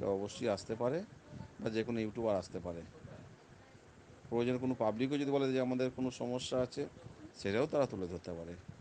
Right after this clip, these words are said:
সেই সব বিষয় নিয়েও কোনো সমস্যা নেই। যেন অবশ্যই, আহ, কথাবার্তাটা লজিক থাকে এবং অবশ্যই, আহ, আমরা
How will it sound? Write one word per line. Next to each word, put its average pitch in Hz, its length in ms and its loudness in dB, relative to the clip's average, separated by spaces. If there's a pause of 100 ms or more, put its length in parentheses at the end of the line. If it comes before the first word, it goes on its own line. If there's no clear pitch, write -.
(420)
সেই 104 180 -2
সব 120 200 0
বিষয় 120 220 -2
নিয়েও 147 540 0 (580)
কোনো 117 200 0
সমস্যা 98 460 -2
নেই। 90 240 -4
যেন 113 160 2
অবশ্যই, 147 560 0
আহ, - 680 0
কথাবার্তাটা 110 440 2
লজিক 104 360 2 (140)
থাকে 147 400 -2
এবং 98 360 0
অবশ্যই, 110 460 -2
আহ, - 680 -4
আমরা 101 480 4